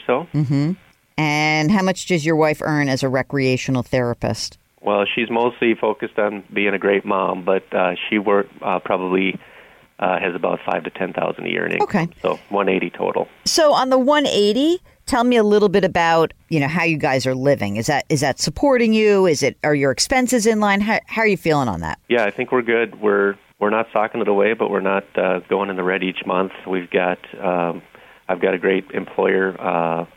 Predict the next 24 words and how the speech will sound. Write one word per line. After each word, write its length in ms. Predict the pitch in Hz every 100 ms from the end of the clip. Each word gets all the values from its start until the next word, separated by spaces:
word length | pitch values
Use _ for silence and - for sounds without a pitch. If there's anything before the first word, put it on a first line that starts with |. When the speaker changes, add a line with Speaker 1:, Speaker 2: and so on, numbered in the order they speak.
| - -
Speaker 1:
four 160 | 95
oh 40 | 90
one 160 | 90
K 180 | - 95
plan 300 | - 95 92
with 140 | 90 85
Vanguard, 680 | 95 95 92 92 95 92 -
and 420 | 92 85 82 82 - - - - _ _
we 140 | 92 92
max 260 | 98 98 -
out 240 | 101 95 -
the 280 | 90 90 85 -
four 160 | 95 92
oh 60 | 85
one 140 | 85
K 160 | - 104
each 280 | 101 98 95
year 140 | 95 -
for 80 | 87
myself. 500 | 87 - 95 95 -
We 160 | 90 85 -
max 220 | 87 87 -
out 160 | 90 85
Roths 300 | 87 87